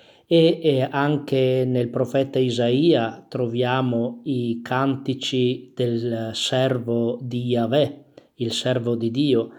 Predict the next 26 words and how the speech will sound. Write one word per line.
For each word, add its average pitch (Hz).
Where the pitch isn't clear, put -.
che -
leggiamo 131
solitamente 123
come 120
prima 131
lettura 120
il 123
lunedì, 123
il 127
martedì 123
e 120
il 117
mercoledì 120
della 120
Settimana 117
Santa. 110
Gesù 143
si 139
presenta 135
come 151
colui 143
che 127
è 127
venuto 127
a 127
servire. 113